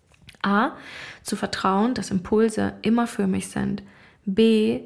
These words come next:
dass die Zeit, die ich mir für mich selbst nehme, dass die genauso wertvoll und genauso wichtig ist. C, dass ich nicht, dass ich nicht eingesperrt bin. Denn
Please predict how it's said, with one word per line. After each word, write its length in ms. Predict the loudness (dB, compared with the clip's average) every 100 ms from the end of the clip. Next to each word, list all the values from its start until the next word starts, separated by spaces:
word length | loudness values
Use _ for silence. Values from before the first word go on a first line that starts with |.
| -14 -20 _ _
dass 400 | -4 -2 -4 -6 -4
die 120 | -2
Zeit, 640 | 0 2 2 2 -2 -6
die 40 | -6
ich 180 | -2
mir 100 | -2
für 120 | 0 2
mich 200 | 2 2
selbst 560 | -2 -2 -4 -6 -6 0
nehme, 640 | 4 4 4 2 0 -2 -8 -20 -10
dass 160 | -8 -6
die 120 | 0
genauso 640 | 4 6 6 4 2 0
wertvoll 460 | -2 -4 -6 -4 -2
und 80 | 0
genauso 420 | 0 0 -2 -4
wichtig 360 | -6 -8 -12
ist. 300 | -10 -10 -8
C, 460 | -4 2 4 4 0 -6 -12 -6
dass 200 | -4 -4
ich 220 | -6 2
nicht, 460 | 4 4 0 -12 -20 _ _ _ _ _ _ _ -10
dass 200 | -8 -6
ich 120 | 0
nicht 240 | 0 0
eingesperrt 640 | 0 0 0 -4 -6 -8 -6
bin. 240 | -6 -2
Denn 220 | 0 -2